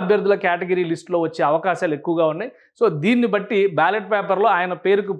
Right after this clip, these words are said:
పైన ఒక పవన్ కళ్యాణ్, కింద ఒక పవన్ కళ్యాణ్ ఉండేటువంటి అవకాశాలు కనిపిస్తున్నాయి. ఇక్కడ ఈ నమూనా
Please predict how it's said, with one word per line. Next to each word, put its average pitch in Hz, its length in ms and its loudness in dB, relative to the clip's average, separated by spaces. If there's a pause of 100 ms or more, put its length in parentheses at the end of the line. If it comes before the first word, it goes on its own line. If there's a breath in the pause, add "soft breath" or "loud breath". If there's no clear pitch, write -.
పైన 185 200 0
ఒక 202 240 0
పవన్ 180 260 -2
కళ్యాణ్, 185 320 -2
కింద 185 180 -2 (120)
ఒక 180 160 -2
పవన్ 165 240 -2
కళ్యాణ్ 170 260 -2
ఉండేటువంటి 156 520 -4
అవకాశాలు 160 440 -2
కనిపిస్తున్నాయి. 165 460 -6
ఇక్కడ 185 160 0 (340 loud breath)
ఈ 180 80 6
నమూనా 233 380 2